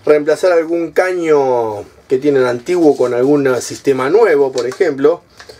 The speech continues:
¿Está bien? Entonces pueden usar todo, todo este tipo de accesorios que le brinda la tecnología. Y nada,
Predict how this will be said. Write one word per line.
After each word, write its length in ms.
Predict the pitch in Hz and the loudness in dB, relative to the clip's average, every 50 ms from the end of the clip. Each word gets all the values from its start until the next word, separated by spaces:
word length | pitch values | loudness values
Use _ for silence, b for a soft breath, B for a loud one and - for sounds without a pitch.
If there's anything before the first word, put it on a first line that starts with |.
| B B B B B B | B B B B B B
¿Está 160 | _ - 120 | _ -2 0
bien? 340 | 120 139 156 185 202 208 208 _ _ - | 0 2 0 0 -2 -4 -8 _ _ -6
Entonces 460 | - 131 151 190 202 202 - 262 240 | -6 -4 0 0 -2 0 -2 -8 -6
pueden 260 | - - 185 175 165 | -2 -2 0 2 2
usar 380 | 156 151 - 170 175 185 - - | 0 0 2 0 0 0 -2 -4
todo, 580 | _ - 185 185 185 185 180 180 175 170 170 175 - _ _ - _ _ _ B B B B B B B B B B B B B - _ | _ -2 0 0 2 2 2 2 0 0 -4 -8 -16 _ _ -20 _ _ _ B B B B B B B B B B B B B -20 _
todo 240 | _ 147 147 151 143 | _ 2 4 4 2
este 180 | 135 - 139 131 | 0 -2 -8 -6
tipo 300 | 139 151 147 147 135 127 | -6 -6 -2 0 0 0
de 180 | 127 120 117 | 2 0 0
accesorios 540 | 117 110 - - 135 - - 180 175 175 160 | -2 -2 -4 -8 -6 -2 -2 0 0 0 -2
que 120 | - - 127 | -2 -2 -2
le 100 | 123 120 | 0 0
brinda 280 | 135 143 147 143 135 | 0 0 0 0 0
la 140 | 127 123 120 | 0 -2 -2
tecnología. 720 | - 117 120 123 127 131 131 - 214 202 165 156 277 214 226 - _ _ _ _ _ _ _ _ _ _ _ _ b b b b b b b b b b b b _ _ _ | -4 -4 -4 0 0 0 -2 -2 -2 0 0 0 0 -2 -6 -12 _ _ _ _ _ _ _ _ _ _ _ _ b b b b b b b b b b b b _ _ _
Y 60 | - | -2
nada, 340 | - 180 147 120 113 117 - | 0 0 0 -2 -4 -8 -8